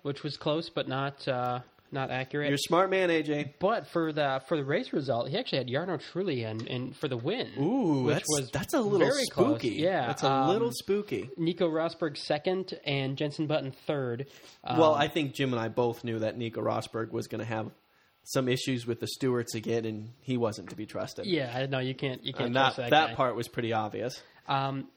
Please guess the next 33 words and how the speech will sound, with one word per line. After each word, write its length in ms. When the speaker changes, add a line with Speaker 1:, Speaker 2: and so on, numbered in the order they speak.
Speaker 1:
he 120
had 160
Kaz 260
Nakajima 720
and 200
for 160
thirteenth, 760
um, 260
which 280
I 400
don't 260
have 220
the 80
results 320
open 200
anymore, 380
but, 240
uh, 280
that 200
seems 220
reasonable. 440
And, 300
um, 460
Speaker 2:
<laughs> 220
Speaker 1:
his 180
fearless 240
prediction 360
was 120
that 140
Rubens 340
doesn't 240
Speaker 2:
Adrian 300
Speaker 1:
finish 40